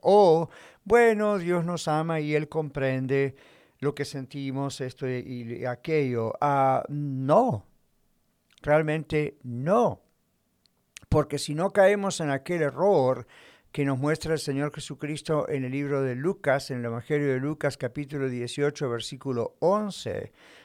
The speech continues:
donde un religioso dice, "El Señor entró a la sinagoga y decía, 'Oh Dios, te doy gracias, porque no soy como los demás. Y yo hago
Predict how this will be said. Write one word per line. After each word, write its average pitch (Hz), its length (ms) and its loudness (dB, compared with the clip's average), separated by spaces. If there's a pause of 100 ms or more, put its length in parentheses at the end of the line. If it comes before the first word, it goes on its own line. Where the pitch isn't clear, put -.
(120)
donde 131 340 -2
un 185 160 -2
religioso 147 680 -2
dice, 131 280 -6
"El 127 60 -6
Señor 131 380 -4
entró 135 560 2
a 139 60 6
la 131 100 0
sinagoga 127 580 -4
y 139 60 0
decía, 131 320 -2
'Oh 226 400 8
Dios, 214 340 2
te 226 100 0
doy 208 200 4
gracias, 139 1000 2 (360)
porque 135 300 -6
no 156 100 0
soy 147 440 2
como 131 280 -2
los 123 160 -2
demás. 113 760 -6 (360)
Y 135 140 -6
yo 139 120 4
hago 135 440 2